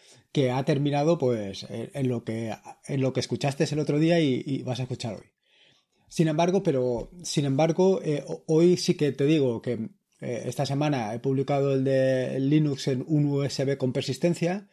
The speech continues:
que lo que te va a permitir es poder utilizar, eh, Ubuntu, Linux Mint o la distribución que tú consideres directamente desde el U S B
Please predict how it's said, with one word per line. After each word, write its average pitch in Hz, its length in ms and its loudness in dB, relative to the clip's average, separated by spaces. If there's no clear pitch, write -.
que 127 100 0
lo 117 140 0
que 120 80 -2
te 117 80 -4
va 120 80 -2
a 131 80 -4
permitir 139 400 2
es - 80 0
poder 135 260 0
utilizar, 143 720 0
eh, 117 560 -8
Ubuntu, 135 720 4
Linux 143 340 2
Mint 165 220 4
o 147 40 2
la 131 80 0
distribución 127 460 -2
que 147 80 0
tú 127 80 -6
consideres 156 480 0
directamente 139 520 0
desde 117 440 -2
el 117 100 2
U 143 140 4
S 156 180 -2
B 202 260 2